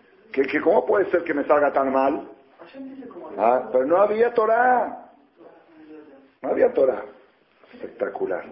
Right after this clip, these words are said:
espectacular. Escuchen. Es niflá, niflá, niflá, niflá.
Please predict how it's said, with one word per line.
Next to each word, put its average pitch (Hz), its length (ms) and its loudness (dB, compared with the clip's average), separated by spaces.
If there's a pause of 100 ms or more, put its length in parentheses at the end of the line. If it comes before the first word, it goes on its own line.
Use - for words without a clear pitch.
(100)
espectacular. 95 720 -12
Escuchen. - 580 -6 (460)
Es - 220 -12
niflá, 110 760 2
niflá, 107 720 -2
niflá, 95 500 -12
niflá. - 340 -20